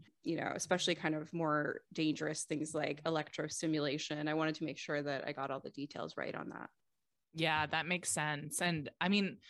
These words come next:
Speaker 2: I haven't really, like, explored kink research, but is there a lot out there?
Speaker 1: Yeah, there's, there's a pretty significant amount of it. A lot of it is
Speaker 2: Okay.
Speaker 1: kind of pathologizing. A lot of it has the vibe of, like, vanilla people looking in, being like,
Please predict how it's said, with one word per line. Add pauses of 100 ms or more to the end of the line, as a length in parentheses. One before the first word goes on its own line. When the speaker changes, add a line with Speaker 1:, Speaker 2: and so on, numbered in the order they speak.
(240)
Speaker 2:
I
haven't
really,
like,
explored
kink
research,
but
is
there
a
lot
out
there? (420)
Speaker 1:
Yeah,
there's, (100)
there's
a
pretty
significant
amount
of
it.
A
lot
of
it
is
Speaker 2:
Okay.
Speaker 1:
kind
of (240)
pathologizing.
A
lot
of
it
has
the
vibe
of,
like, (280)
vanilla
people
looking
in,
being
like,